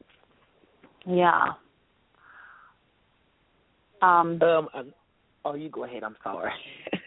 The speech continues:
Speaker 1: No, please do. Go ahead.
Speaker 2: No, another thing I was gonna say was that, um, you got the, of course, you got the cutting and clearing, the cleansing. You gotta cleanse yourself,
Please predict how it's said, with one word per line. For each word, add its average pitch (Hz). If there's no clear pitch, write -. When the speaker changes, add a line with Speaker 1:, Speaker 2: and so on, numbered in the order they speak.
Speaker 1:
No, 302
please 294
do. 285
Go 220
ahead. 240
Speaker 2:
No, 175
another 147
thing 196
I 147
was 143
gonna 143
say 127
was 107
that, 120
um, 113
you 165
got 160
the, 104
of 135
course, 160
you 160
got 131
the 123
cutting -
and 147
clearing, 170
the 143
cleansing. 165
You 143
gotta 127
cleanse 190
yourself, 117